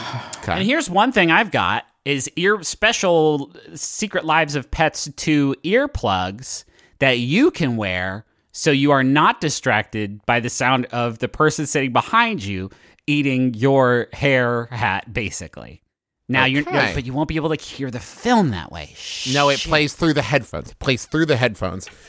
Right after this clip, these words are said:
Speaker 1: And maybe you're
Speaker 2: I
Speaker 1: just watching
Speaker 2: see.
Speaker 1: it on your own private screen. Like, you have just, like, a smaller screen in your hand.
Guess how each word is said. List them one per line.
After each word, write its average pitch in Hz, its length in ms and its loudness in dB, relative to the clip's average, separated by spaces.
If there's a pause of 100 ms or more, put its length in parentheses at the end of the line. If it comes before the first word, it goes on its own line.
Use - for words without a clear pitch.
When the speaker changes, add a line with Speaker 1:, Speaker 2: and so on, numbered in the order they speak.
Speaker 1:
And 135 160 -2
maybe 143 180 0
you're 170 120 0
Speaker 2:
I 151 40 -2
Speaker 1:
just 147 220 -2
watching 139 300 0
Speaker 2:
see. 139 60 0
Speaker 1:
it 131 60 2
on 127 100 2
your 120 120 0
own 127 160 2
private 117 380 0
screen. 101 520 -2
Like, 98 140 -4
you 104 80 0
have 110 180 2
just, 107 200 0
like, 104 140 0
a 98 40 -2
smaller 117 460 4
screen 107 280 0
in 101 80 -2
your 90 120 -4
hand. 95 420 -2